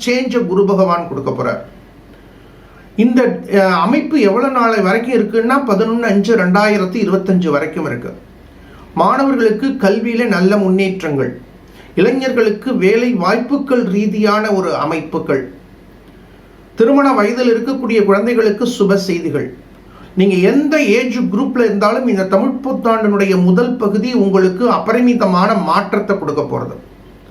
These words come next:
ஓகே குருஜி, நான்கு ஏழுக்குடைய குரு பகவான் பத்தாவது ஸ்தானத்தை நோக்கி போறாரே,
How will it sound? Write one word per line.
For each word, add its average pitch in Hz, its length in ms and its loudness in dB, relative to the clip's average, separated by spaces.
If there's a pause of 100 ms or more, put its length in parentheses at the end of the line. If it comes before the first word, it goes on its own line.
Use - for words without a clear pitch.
(480)
ஓகே 220 380 0
குருஜி, 190 640 0 (480)
நான்கு 226 460 0
ஏழுக்குடைய 226 760 2
குரு 208 160 2
பகவான் 226 440 2
பத்தாவது 247 580 -2
ஸ்தானத்தை 220 520 0
நோக்கி 226 340 0
போறாரே, 196 680 2